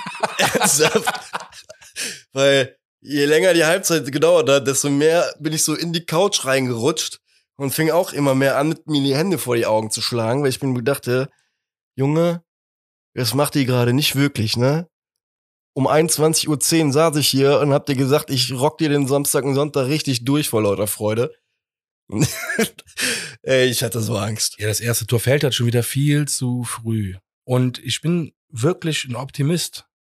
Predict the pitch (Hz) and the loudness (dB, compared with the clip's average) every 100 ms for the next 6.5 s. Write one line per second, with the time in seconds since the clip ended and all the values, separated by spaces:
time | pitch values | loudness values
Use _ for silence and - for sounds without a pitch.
0 | _ 123 120 110 104 107 117 120 120 120 | _ 0 0 2 -2 -4 -2 0 0 -2
1 | _ - - - 156 127 113 139 139 127 | _ -10 -8 -4 0 0 -2 -4 -2 -2
2 | - 117 180 156 - 104 110 110 110 120 | -4 0 0 0 -2 -2 -2 -2 -2 0
3 | 123 120 123 135 131 127 131 175 190 - | 0 -2 -2 -2 -2 -4 -2 0 0 0
4 | 127 120 131 143 123 131 156 135 156 - | 0 0 0 0 2 2 2 2 -2 -4
5 | _ _ _ _ - 117 117 104 117 107 | _ _ _ _ -4 -2 -2 -2 -2 -2
6 | 101 107 104 107 | -4 -8 -8 -12